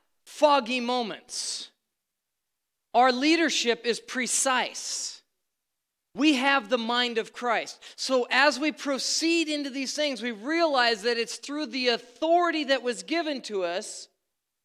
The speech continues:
that we walk and we operate. And so we're gonna look at a couple little things here today. Um, as we, as we wrap this up, I got a couple, uh,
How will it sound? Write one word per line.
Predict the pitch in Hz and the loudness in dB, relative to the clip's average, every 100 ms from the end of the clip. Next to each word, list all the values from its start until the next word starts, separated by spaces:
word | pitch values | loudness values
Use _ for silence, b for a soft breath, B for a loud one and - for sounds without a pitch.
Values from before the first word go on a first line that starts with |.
| _ _ _ _ _ _ _ _ _ _ | _ _ _ _ _ _ _ _ _ _
that | 190 202 | -4 -4
we | 214 | -4
walk | 202 202 147 - - - | -4 -2 -2 -6 -18 -16
and | 170 | -10
we | 170 | -6
operate. | 170 165 139 135 113 _ _ _ _ _ _ _ _ _ b b - | -6 -8 -14 -16 -18 _ _ _ _ _ _ _ _ _ b b -10
And | 190 | -8
so | - 254 | 0 0
we're | 247 | 0
gonna | 247 254 | -2 0
look | 247 254 | -2 -2
at | 240 | -4
a | |
couple | - 247 254 254 | -2 -2 0 0
little | 247 | 0
things | 247 240 233 | 0 -4 -4
here | 226 226 | -4 -6
today. | 214 180 170 165 _ _ _ _ _ _ _ _ _ _ _ _ _ _ _ | -4 -6 -6 -8 _ _ _ _ _ _ _ _ _ _ _ _ _ _ _
Um, | 156 156 160 147 - _ _ _ - | -6 -4 -4 -8 -18 _ _ _ -8
as | 175 175 | -6 -2
we, | 190 | -2
as | 180 180 | -2 -2
we | 190 | -4
wrap | 185 214 208 | -2 -2 -2
this | 202 - | -8 -4
up, | 170 147 _ _ _ _ _ _ _ - | -4 -4 _ _ _ _ _ _ _ -6
I | 190 | 2
got | 233 | 2
a | 247 | 2
couple, | - 247 247 247 233 | 2 0 2 2 2
uh, | 202 196 180 | 2 2 -2